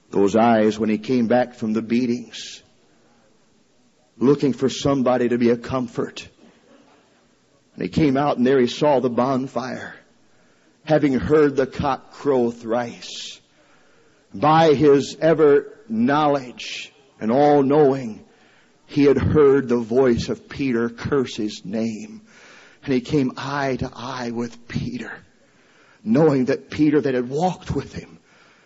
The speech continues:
had now taken his name in vain. Those eyes that beheld the jeering crowds,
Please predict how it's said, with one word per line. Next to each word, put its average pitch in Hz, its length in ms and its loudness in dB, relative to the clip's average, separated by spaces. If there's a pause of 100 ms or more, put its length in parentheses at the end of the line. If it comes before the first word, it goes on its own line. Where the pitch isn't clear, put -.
(260)
had 110 220 -10
now 120 320 -6 (120)
taken 117 340 2
his 104 240 -8
name 104 340 -4
in 92 140 -14
vain. 90 720 -16 (2500)
Those 92 240 -2
eyes 101 360 -2
that 104 80 -4
beheld 101 420 -4
the 104 80 -4
jeering 104 440 -6
crowds, 107 840 -14